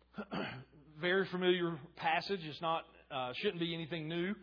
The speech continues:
to you, but maybe, maybe you'll see it in a new light this morning. Second Corinthians five, verse seventeen.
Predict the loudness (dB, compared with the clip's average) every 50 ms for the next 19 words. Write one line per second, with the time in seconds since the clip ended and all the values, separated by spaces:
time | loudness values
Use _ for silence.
0 | -12 -20 -20 -20 -20 -20 _ -6 0 2 2 4 4 4 4 4 4 6 4 4
1 | 4 2 0 2 4 4 4 4 4 4 4 2 2 2 2 2 4 4 4 4
2 | 2 0 2 2 2 2 2 2 0 -2 -4 -10 -20 -20 _ _ _ _ _ -6
3 | -2 0 2 2 2 2 0 -4 -10 -10 -8 -10 -10 -10 -12 -14 -18 -20 _ _
4 | _ -20 -20 -20 -20 -20 -20 -20 -18 -14 -4 0 0 0 2 2 2 4 4 4
5 | 4 2 0 0 2 4 6 6 6 6 4 2 0 0 0 2 2 2 0 0
6 | -2 -2 -2 -2 -4 -4 -8